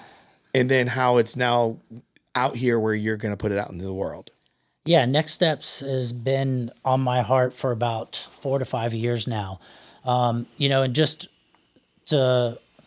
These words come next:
Speaker 2: bring back and touch on a point you said, you know, I did a lot of it, um, but without that plus factor. Um, I ran a rat race in my recovery to regain anything and everything and be bigger and better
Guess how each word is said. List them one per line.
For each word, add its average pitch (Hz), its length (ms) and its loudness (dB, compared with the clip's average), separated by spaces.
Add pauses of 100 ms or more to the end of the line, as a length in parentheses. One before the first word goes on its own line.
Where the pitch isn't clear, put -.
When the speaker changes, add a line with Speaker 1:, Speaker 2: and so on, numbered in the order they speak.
(340)
Speaker 2:
bring 151 280 4
back 139 280 2
and 127 100 0
touch 147 220 0
on 131 60 -4
a 120 40 -4
point 131 240 -6
you 120 60 -4
said, 131 380 -2
you 127 100 -4
know, 123 100 0
I 135 120 0
did 143 200 2
a 127 60 2
lot 127 400 2
of 123 140 0
it, 120 240 0 (480)
um, 123 420 0
but 147 160 2
without 127 280 2
that 120 180 -2
plus - 260 0
factor. - 460 -8 (500)
Um, 123 460 -2
I 135 140 2
ran 139 260 2
a 127 60 0
rat 120 340 2
race 113 360 0
in 123 140 -2
my 120 160 0
recovery 120 500 -2
to 117 100 -4
regain 120 540 -2
anything 127 440 -4
and 120 80 -4
everything 117 380 -4
and 110 100 -4
be 113 100 -2
bigger 117 280 -2
and 123 140 -4
better 107 340 -2